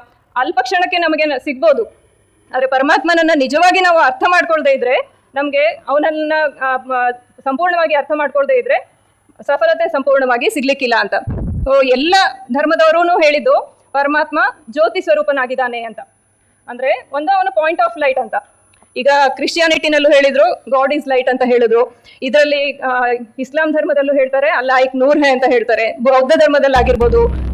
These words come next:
ಅಥವಾ ಜೈನ ಧರ್ಮದಲ್ಲಾಗಿರ್ಬೋದು, ಎಲ್ಲರೂ ಜ್ಯೋತಿಯನ್ನ ಪೂಜೆ ಮಾಡ್ತಾರೆ. ಅದೇ ರೀತಿ, ಆ, ಕೃಷ್ಣ, ರಾಮ, ಇವರೆಲ್ಲರೂ ದೇವತೆಗಳು ಕೂಡ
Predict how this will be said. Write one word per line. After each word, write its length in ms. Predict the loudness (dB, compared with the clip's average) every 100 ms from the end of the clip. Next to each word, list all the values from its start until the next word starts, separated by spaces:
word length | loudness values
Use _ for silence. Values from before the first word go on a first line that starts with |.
| -6
ಅಥವಾ 500 | -2 0 0 -2 -2
ಜೈನ 260 | 0 0
ಧರ್ಮದಲ್ಲಾಗಿರ್ಬೋದು, 840 | 0 -2 0 0 0 0 0 2 0
ಎಲ್ಲರೂ 360 | 0 0 0
ಜ್ಯೋತಿಯನ್ನ 500 | 0 2 0 2 0 0 -4
ಪೂಜೆ 240 | -2 0 2
ಮಾಡ್ತಾರೆ. 360 | 2 0 -2 -2 -6 _ -16 -4
ಅದೇ 240 | 2 4
ರೀತಿ, 600 | 2 0 -2 -2 -4 _
ಆ, 300 | 0 2 4
ಕೃಷ್ಣ, 380 | 2 0 -4 0 0 0 -4 -6
ರಾಮ, 280 | -2 0 0 -2 -4 -10 -4
ಇವರೆಲ್ಲರೂ 440 | 0 2 4 2
ದೇವತೆಗಳು 540 | 4 4 4 2 2 2
ಕೂಡ 160 | 4